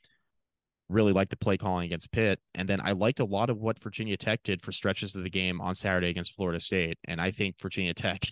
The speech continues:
<laughs> was really, really overwhelmed by Jared Verse and Florida State's pass rush. Like,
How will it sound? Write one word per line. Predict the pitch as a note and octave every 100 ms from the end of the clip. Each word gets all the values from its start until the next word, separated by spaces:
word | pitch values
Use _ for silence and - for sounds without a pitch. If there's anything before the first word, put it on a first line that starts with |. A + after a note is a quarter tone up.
| - - -
<laughs> | - - _ _
was | G2+ F2+
really, | F#2 A2+ B2+ A#2 G2+ F2+ _ _ _
really | - B2 A2 G2
overwhelmed | A2 G#2+ F2+ F2 F#2 F#2 G2
by | F2+ E2+
Jared | - F#2 F#2+ D#2+
Verse | E2 E2+ F#2 - - -
and |
Florida | - G#2 F#2+
State's | G2 F#2+ -
pass | - F#2 F#2+ F#2+
rush. | F#2+ - - -
Like, | -